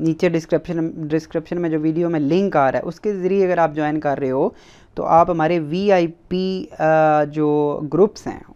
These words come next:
उनका एक्सेस हासिल कर सकते हो। उस ग्रुप के अंदर वीकली हम लाइव सेशन करते हैं, आने वाले टाइम में हम, अ, लाइव ट्रेडिंग की तरफ भी जाएंगे। तो अगर आपने उस लिंक से ज्वाइन किया हुआ है तो आप वीआईपी सेशन को ज्वाइन, वीआईपी जो ग्रुप है हमारा उसको, अ, ज्वाइन कर लें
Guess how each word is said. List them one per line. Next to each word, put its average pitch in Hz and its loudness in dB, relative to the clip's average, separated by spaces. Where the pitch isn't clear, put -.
उनका 208 0
एक्सेस 156 -4
हासिल 139 -4
कर 143 -4
सकते 151 -10
हो। 165 -4
उस 180 -8
ग्रुप 160 -4
के 160 -12
अंदर 151 -4
वीकली 156 -6
हम 151 -6
लाइव 139 0
सेशन 151 -6
करते 156 -8
हैं, 170 -6
आने 147 -8
वाले 139 -6
टाइम 147 -4
में 156 -4
हम, 143 -6
अ, 160 -10
लाइव 143 0
ट्रेडिंग 151 -2
की 185 -2
तरफ 170 -4
भी 165 -4
जाएंगे। 165 -4
तो 156 0
अगर 175 0
आपने 175 2
उस 170 -8
लिंक 175 -2
से 190 -2
ज्वाइन 170 -2
किया 170 0
हुआ 170 0
है 185 0
तो 180 -4
आप 151 0
वीआईपी 160 -2
सेशन 156 -4
को 202 -4
ज्वाइन, 151 -4
वीआईपी 160 -2
जो 147 -4
ग्रुप 165 -2
है 180 2
हमारा 160 0
उसको, 165 -4
अ, 151 -4
ज्वाइन 147 -6
कर 147 0
लें 202 0